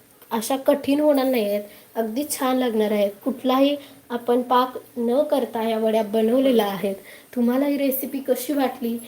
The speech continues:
हे मला कमेंट करून नक्की सांगा आणि रेसिपी आवडल्यास चॅनलला लाईक, शेअर आणि सबस्क्राईब करायला विसरू नका. खूप छान वड्या आहेत,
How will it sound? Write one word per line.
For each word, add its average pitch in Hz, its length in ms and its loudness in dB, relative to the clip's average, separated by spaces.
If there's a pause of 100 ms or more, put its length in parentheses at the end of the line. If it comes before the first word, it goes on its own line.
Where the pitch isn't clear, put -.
(180)
हे 269 140 -2
मला 240 200 2
कमेंट 247 420 4
करून 277 280 6
नक्की 277 360 0
सांगा 269 360 2
आणि 233 200 6
रेसिपी 240 420 2
आवडल्यास 233 600 2
चॅनलला 202 500 -2
लाईक, 226 300 2
शेअर 294 280 2
आणि 285 180 4
सबस्क्राईब 277 560 0 (160)
करायला 269 340 2
विसरू 330 320 0
नका. 233 240 0 (560)
खूप - 360 -4
छान 285 380 2
वड्या 233 360 4
आहेत, 220 320 2